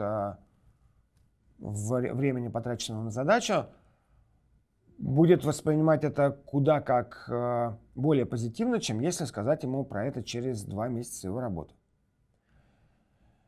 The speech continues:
Договоренности, помимо того, чтобы их заключить, их еще полезно мониторить,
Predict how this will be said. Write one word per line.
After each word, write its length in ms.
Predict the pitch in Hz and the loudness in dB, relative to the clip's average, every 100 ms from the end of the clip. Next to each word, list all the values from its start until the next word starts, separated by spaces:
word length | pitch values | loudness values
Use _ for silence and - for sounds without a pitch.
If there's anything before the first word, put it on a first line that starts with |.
| _ _ | _ _
Договоренности, 1080 | - 147 151 165 220 233 202 - 185 175 139 - - _ _ _ - - - _ _ - | 2 4 6 6 6 4 2 4 6 6 6 -10 -20 _ _ _ -20 -20 -20 _ _ -6
помимо 580 | - 156 170 151 131 - - | 0 4 6 6 4 0 -6
того, 180 | 127 147 | 0 0
чтобы 280 | 143 135 131 | 2 0 0
их 60 | |
заключить, 640 | 120 123 143 135 151 101 - _ _ | 0 0 0 2 2 0 -8 _ _
их 180 | 139 - | -6 -4
еще 360 | 131 135 127 - _ _ _ _ | -6 -4 -6 -8 _ _ _ _
полезно 680 | 143 147 139 127 123 110 - _ _ | 4 6 4 2 -2 -4 -8 _ _
мониторить, 720 | 117 131 113 135 233 254 - | -4 -2 0 4 4 4 0